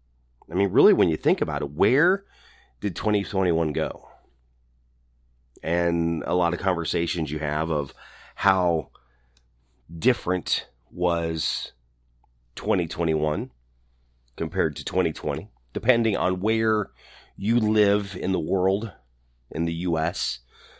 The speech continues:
Some are still dealing with a lot of lockdowns and rules that, uh, they're needing to go through. Some are a lot more open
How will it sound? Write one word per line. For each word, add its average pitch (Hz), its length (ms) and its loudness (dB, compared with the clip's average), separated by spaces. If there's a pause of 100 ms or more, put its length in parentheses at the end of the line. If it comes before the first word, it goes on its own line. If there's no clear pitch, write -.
(120)
Some 95 280 2
are 92 80 -4
still 87 300 0
dealing 90 320 0
with 82 140 -2
a 82 40 0
lot 82 340 0
of 78 640 -4 (580)
lockdowns 87 1120 2 (100)
and 82 800 -2 (2500)
rules 131 800 4 (1120)
that, 80 520 -4
uh, 76 180 -4
they're 82 360 -2
needing 78 340 -4
to 78 40 -4
go 82 220 0
through. 82 300 -4
Some 80 420 -2 (500)
are 85 380 0
a 76 80 -2
lot 82 260 0
more 85 440 0 (500)
open 98 440 0